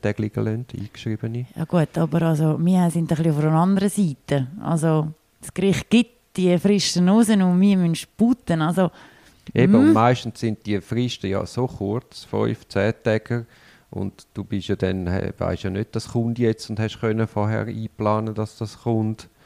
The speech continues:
Speaker 2: Und es ist ja meistens nicht nur ein Kuvert, wo man muss holen.
Speaker 1: Genau, also bei uns sind ja täglich fünf Kuverts.
Speaker 2: Ja, eben, also
Speaker 1: Also, eben, aber da ist, da ist jetzt auch der Workshop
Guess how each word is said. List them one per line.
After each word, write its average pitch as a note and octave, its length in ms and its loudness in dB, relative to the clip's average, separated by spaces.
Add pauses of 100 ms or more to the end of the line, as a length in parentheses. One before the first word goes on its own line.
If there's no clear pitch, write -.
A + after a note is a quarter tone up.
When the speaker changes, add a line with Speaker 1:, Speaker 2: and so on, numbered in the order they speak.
(160)
Speaker 2:
Und F3+ 120 -4
es D#3 100 -6
ist D#3 100 -6
ja E3 120 2
meistens D#3+ 440 -2
nicht F3 100 -2
nur F3 120 0
ein E3 300 -2
Kuvert, D3 400 -2
wo D3 280 -2
man D3+ 180 -2
muss D3+ 240 -6
holen. A#2 400 -4 (180)
Speaker 1:
Genau, F#2 420 -2
also F2 280 -6
bei F#2+ 100 -2
uns F#2+ 240 -2
sind F2 180 -8
ja F2 300 -4
täglich F2 340 -6
fünf G2 380 -6
Kuverts. G#2 460 -2 (200)
Speaker 2:
Ja, D3+ 60 -4
eben, C#3+ 180 -4
also C#3+ 220 -4
Speaker 1:
Also, A2+ 400 0 (560)
eben, G2+ 300 0 (100)
aber A2+ 180 -2
da B2 220 2
ist, - 220 -4 (100)
da B2 120 -4
ist B2 180 -4
jetzt A#2+ 200 -6
auch A#2 100 0
der A2+ 160 0
Workshop A2 360 -4